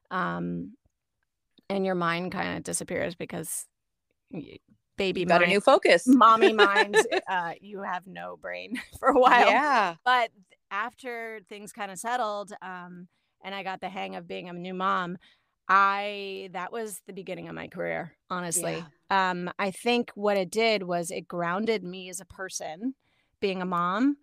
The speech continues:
Speaker 1: um, really allowed me to not just focus on myself all the time
Speaker 2: Yep.
Speaker 1: and get into your own, like, cyclical spin, um, of, you know, mind games. So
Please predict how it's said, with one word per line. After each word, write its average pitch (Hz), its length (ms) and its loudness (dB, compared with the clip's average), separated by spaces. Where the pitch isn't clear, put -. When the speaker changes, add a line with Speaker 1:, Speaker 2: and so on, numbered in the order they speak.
Speaker 1:
um, 185 400 0
really 202 760 0
allowed 190 500 2
me 196 520 -6
to 175 540 -6
not 175 420 -6
just 185 320 -6
focus 175 420 -14
on 160 80 -12
myself 170 400 -8
all - 80 -8
the - 100 -16
time 185 360 -2
Speaker 2:
Yep. 240 80 -8
Speaker 1:
and 180 360 -4
get 190 160 0
into 180 360 -4
your 180 180 -2
own, 180 480 -4
like, 175 180 -6
cyclical 196 720 -2
spin, 196 800 -2
um, 170 720 0
of, 180 300 -2
you 190 100 -8
know, 180 140 -4
mind 170 340 -2
games. 170 560 -4
So 190 540 2